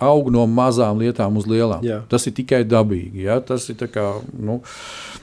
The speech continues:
Speaker 1: ā, sēšanas, pļaušanas rezultāts,
Speaker 2: Jā,
Speaker 1: ja,
Speaker 2: jā.
Speaker 1: tas ir likums.
Speaker 2: Jā.
Speaker 1: Nu, lūk, un šeit arī mēs to redzam un ieraugam, un tāpēc mēs varam saprast, kad, ā, Jēzus to redzēja un varēja vēlreiz apliecināt, un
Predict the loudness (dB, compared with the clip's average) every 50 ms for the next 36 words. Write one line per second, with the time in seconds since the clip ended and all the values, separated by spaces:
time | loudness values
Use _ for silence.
0 | -20 -18 -10 -6 -4 -4 -2 -4 -4 2 4 4 4 4 0 -10 -8 0 4 6
1 | 6 6 6 4 2 4 4 4 4 4 4 4 2 2 2 0 -4 -6 -4 -2
2 | 2 4 4 4 4 4 4 4 4 4 4 2 -2 -2 -2 -2 0 0 0 0
3 | 2 2 2 2 0 -2 -2 -6 -8 -8 -10 -16 _ -10 -8 -6 -6 -8 -10 -16
4 | -20 -20 _ -2 0 2 4 4 4 2 2 -2 -2 2 2 4 4 4 4 4
5 | 2 2 0 -2 0 0 0 0 0 0 2 4 4 2 2 0 -2 -2 -2 0
6 | 0 0 -2 -6 -12 -16 -20 _ _ _ _ _ 0 0 0 0 0 2 4 4
7 | 4 4 0 0 0 0 2 2 2 2 2 0 -2 -4 -4 -2 -2 -2 0 0
8 | -4 -4 -2 -2 -4 -4 -2 -2 0 0 0 -2 -2 -4 -4 -2 0 0 -2 -2
9 | -2 -2 -2 -2 -4 -8 -8 -2 0 2 2 2 0 -2 0 0 2 2 0 0
10 | -6 -12 _ _ -20 -20 -20 _ _ _ _ _ _ _ -2 0 2 4 4 2
11 | 0 -2 0 2 4 4 4 4 4 2 0 0 0 0 2 2 2 0 2 2
12 | 2 2 2 2 2 2 2 2 2 2 0 0 -2 -2 -2 -2 -2 -2 -2 -2
13 | 0 0 2 2 0 0